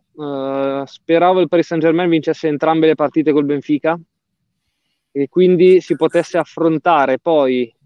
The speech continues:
nell'ultima partita qua allo stadio un Paris Saint-Germain già qualificato come primo,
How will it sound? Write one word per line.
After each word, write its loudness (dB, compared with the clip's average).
nell'ultima 0
partita -2
qua 0
allo 2
stadio 0
un -2
Paris 0
Saint-Germain -2
già -2
qualificato -2
come 0
primo, -4